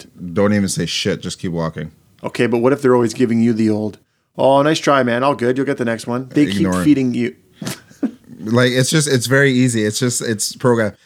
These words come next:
Speaker 2: I'm
Speaker 1: You're,
Speaker 2: very
Speaker 1: you're not, you're not
Speaker 2: comfortable.
Speaker 1: remembering this. They're
Speaker 2: No, but
Speaker 1: giving you those constant words of encouragement for
Speaker 2: Yeah.
Speaker 1: nine holes in a row.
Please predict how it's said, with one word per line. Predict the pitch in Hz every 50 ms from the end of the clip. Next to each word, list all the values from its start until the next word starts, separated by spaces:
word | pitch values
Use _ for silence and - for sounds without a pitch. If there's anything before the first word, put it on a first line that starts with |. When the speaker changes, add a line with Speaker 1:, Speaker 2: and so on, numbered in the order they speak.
| _ _ -
Speaker 2:
I'm | 127 143
Speaker 1:
You're, | 151 160
Speaker 2:
very | 156 165
Speaker 1:
you're | 190
not, | 196 220 226 220 131
you're | 156 170
not | 180
Speaker 2:
comfortable. | 202 233 226 175
Speaker 1:
remembering | 160 160 165 160 151 131 113
this. | 107 101 95 - - _ -
They're | - 120 123 165 185
Speaker 2:
No, | 151 170 180
but | 175
Speaker 1:
giving | 156 156 147 147
you | 139 139 135
those | 127 123 123
constant | - - - - 147 170 180 - - 196 -
words | 139 139 139 135 127
of | 131
encouragement | 131 117 - 123 120 110 92 - - - - -
for | - - 110 104
Speaker 2:
Yeah. | 120 117 117 120
Speaker 1:
nine | 127 143 160 160 151
holes | 139 135 131 135 131 127
in | 127 123
a |
row. | 117 113 - -